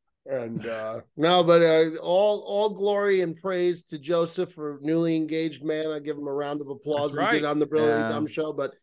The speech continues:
Speaker 1: give it to him
Speaker 2: Congratulations.
Speaker 1: again here on The Sportsman. Recognizing a fellow sportsman, uh, entering the sanctity and the sacrimony of marriage is exciting.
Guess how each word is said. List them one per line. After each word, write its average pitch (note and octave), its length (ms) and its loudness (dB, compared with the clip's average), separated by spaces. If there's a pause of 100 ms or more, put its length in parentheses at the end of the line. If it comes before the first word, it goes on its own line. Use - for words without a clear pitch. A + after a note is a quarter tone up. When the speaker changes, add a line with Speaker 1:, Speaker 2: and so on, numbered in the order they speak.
(100)
Speaker 1:
give B2+ 100 -14
it - 0 -
to A2+ 140 -4
him D3+ 100 0
Speaker 2:
Congratulations. E3+ 440 2
Speaker 1:
again D#3+ 180 0
here E3 200 2
on D#3+ 140 -2
The D#3+ 80 -4
Sportsman. E3 640 -6
Recognizing D3+ 680 -4
a C#3+ 40 -2
fellow D3 320 -4
sportsman, D3+ 680 0
uh, C3+ 240 0
entering D3 440 -2
the C3+ 80 -6
sanctity D3+ 680 -2
and C3+ 160 -6
the B2+ 180 -8
sacrimony C#3 680 -2
of B2 100 -2
marriage B2+ 420 -8
is A#2 140 -16
exciting. G2+ 420 -16